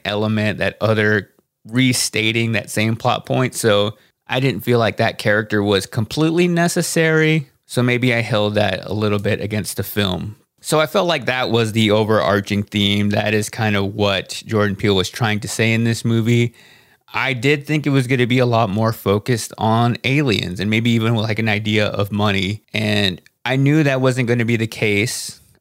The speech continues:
early on in the movie, where you see the alien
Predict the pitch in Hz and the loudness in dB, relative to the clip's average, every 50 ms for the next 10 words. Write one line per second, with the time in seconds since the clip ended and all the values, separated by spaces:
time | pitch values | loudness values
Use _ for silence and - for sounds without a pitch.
0 | - - 120 123 123 127 120 113 107 107 110 110 107 107 101 101 104 110 113 117 | -4 -2 0 2 2 2 0 2 2 0 0 0 0 0 0 0 0 0 2 2
1 | 117 107 104 104 107 101 107 107 107 104 104 104 104 98 104 110 - _ _ - | 0 0 0 0 0 0 0 0 2 2 2 4 4 2 2 0 -2 _ _ -6
2 | 107 110 120 120 117 117 117 - - - 123 123 127 127 101 113 104 - 104 113 | 0 2 4 4 4 2 2 0 -2 0 2 2 2 2 2 0 0 0 0 0
3 | 113 110 104 107 104 104 101 101 104 107 110 | 2 2 2 2 2 2 2 2 2 0 -2